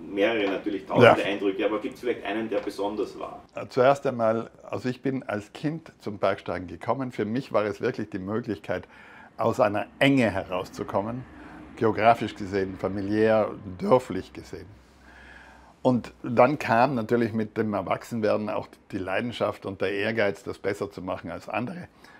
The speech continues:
Speaker 2: Wir Bergsteiger sind auch so kleine Buben, die, äh, spielen, ich kann das besser wie du. Und am Ende war es natürlich dann, äh, ein Mitspielen in der obersten Klasse an den höchsten Bergen der Welt mit neuen Routen und auch dem Wunsch,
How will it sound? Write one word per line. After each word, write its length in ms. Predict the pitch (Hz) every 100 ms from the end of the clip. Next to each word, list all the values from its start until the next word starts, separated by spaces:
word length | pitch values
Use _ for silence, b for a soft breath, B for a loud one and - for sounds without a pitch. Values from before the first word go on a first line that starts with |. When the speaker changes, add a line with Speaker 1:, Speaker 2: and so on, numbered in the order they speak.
| B B -
Speaker 2:
Wir 200 | 107 110
Bergsteiger 460 | 110 110 101 98
sind 200 | - 104
auch 140 | 104 117
so 140 | 113
kleine 280 | - 101 95
Buben, 340 | - 113 104
die, 200 | 95 95
äh, 380 | - - 92 95
spielen, 840 | - 110 113 107 104 101 95 98
ich 140 | 107 -
kann 160 | 104
das 120 | 98 -
besser 300 | 95 95 92
wie 100 | 104
du. 220 | 135 139 B B B B B B B _
Und 160 | 151 139
am 120 | 127
Ende 360 | 127 160 143 -
war 140 | 117 123
es 60 |
natürlich 340 | 120 110 120 113
dann, 300 | 113 113 113
äh, 240 | - - 110 107 -
ein 200 | 113 113
Mitspielen 560 | 120 - - 117 120 117
in 100 | 104
der 120 | 104
obersten 500 | 110 107 107 - 117
Klasse 720 | - 95 98 - 104 104 101
an 120 | 104
den 140 | 104 95
höchsten 280 | 101 - 92
Bergen 240 | 92 92
der 120 | 92
Welt 300 | 98 107 107
mit 160 | 101 95
neuen 280 | 95 98 92
Routen 460 | 104 117 120 104 B B B B B B
und 160 | 117 117
auch 180 | 113
dem 500 | - 117 113 110 101
Wunsch, 440 | 107 127 139 -